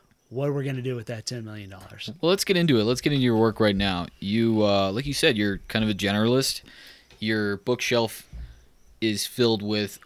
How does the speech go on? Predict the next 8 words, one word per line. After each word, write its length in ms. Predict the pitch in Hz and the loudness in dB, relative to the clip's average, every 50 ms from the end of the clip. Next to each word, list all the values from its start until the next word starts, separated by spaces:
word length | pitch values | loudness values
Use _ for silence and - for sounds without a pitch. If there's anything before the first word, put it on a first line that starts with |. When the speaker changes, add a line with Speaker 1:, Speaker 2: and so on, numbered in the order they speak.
| _ _ | _ _
Speaker 2:
all 160 | 110 123 143 | -2 0 0
sorts 300 | 139 - - 120 107 - | 0 0 -4 -4 -4 -2
of 60 | 110 | -4
different 260 | 107 104 - 110 98 | -4 -4 -4 -6 -6
content 500 | - - 107 107 107 - - 107 104 101 | -4 -2 -2 -2 -2 -2 -2 -4 -4 -4
from, 480 | - - - 107 101 98 101 98 98 104 - _ _ _ _ _ - - - - _ _ _ _ _ _ | -6 -8 -8 -6 -6 -6 -6 -8 -8 -10 -14 _ _ _ _ _ -20 -20 -20 -20 _ _ _ _ _ _
you 140 | - 113 107 | -8 -6 -4
know, 220 | 104 95 92 90 | -4 -6 -8 -12